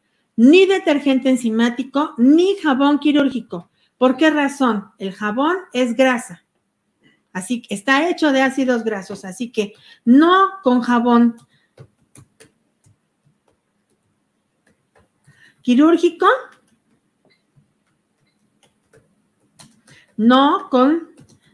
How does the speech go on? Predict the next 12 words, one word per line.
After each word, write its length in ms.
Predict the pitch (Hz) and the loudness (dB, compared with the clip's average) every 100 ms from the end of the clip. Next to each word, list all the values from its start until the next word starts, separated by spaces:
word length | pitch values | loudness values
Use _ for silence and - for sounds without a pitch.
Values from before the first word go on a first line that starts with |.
| _ | _
detergente 960 | 214 214 226 220 220 269 262 254 285 415 - - - _ _ _ _ | -6 -4 -4 -6 -4 -2 -2 -2 -6 -6 -14 -20 -20 _ _ _ _
enzimático. 1000 | 208 208 - 240 262 285 277 214 185 175 _ _ _ _ _ _ _ _ _ _ _ _ _ - - | -8 -8 -4 -2 0 0 -4 -12 -14 -16 _ _ _ _ _ _ _ _ _ _ _ _ _ -20 -6
¿Por 200 | - 269 | 0 2
qué 140 | 277 339 | 2 2
razón? 600 | 330 302 - 320 262 - _ _ _ _ _ | 2 0 0 2 2 -2 _ _ _ _ _
¿El 100 | 220 | -2
detergente 600 | 226 254 277 262 339 359 | 0 2 0 0 0 0
enzimático 680 | 403 392 320 320 320 330 285 | -2 2 2 2 0 0 2
le 140 | 247 240 | 4 4
hace 260 | 269 269 | 2 0
algún 340 | 302 277 285 277 | 0 2 2 2
daño? 380 | 285 320 349 | 2 0 -2